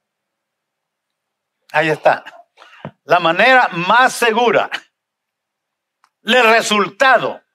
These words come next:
el fruto verdadero de la verdad es la libertad. Cuando hemos dicho y hecho la verdad,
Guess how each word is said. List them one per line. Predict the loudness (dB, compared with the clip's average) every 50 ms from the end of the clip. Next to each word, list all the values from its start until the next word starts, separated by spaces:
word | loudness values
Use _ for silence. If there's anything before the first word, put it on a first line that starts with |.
| _ _ _ _ _ -6
el | -4 -2 -2 -2 -2
fruto | -2 0 0 2 2 0 -2 -4 _ -4 -2 -2 -2 -4 -8 _ _
verdadero | -4 -2 0 0 2 2 2 2 4 4 2 4 2 0 -2 -4
de | -6 -4 -2 0 0 2
la | 2 2 4 4 2 0 -2 -6 _ _ _ _ -4
verdad | -2 -2 0 0 2 2 2 2 2 2 0 -4 _ _ _ _ _ _ _ _ _ -2
es | 0 0
la | 2 2
libertad. | 2 0 0 -2 -2 -4 -6 -6 -6 -10 -14 -16 _ _ _ _ _ _ _ _ _ _ _ _ _ _ _ _ _ _ _ _ _ _ _ _ _ _
Cuando | -2 2 2 4 4 4 2 0 0 2 2 4
hemos | 4 4 2 2 2 2
dicho | 2 0 0 0 0 -2 0
y | 2 2
hecho | 0 0 0 2 2
la | 2 4
verdad, | 2 2 2 4 4 4 4 2 0 -6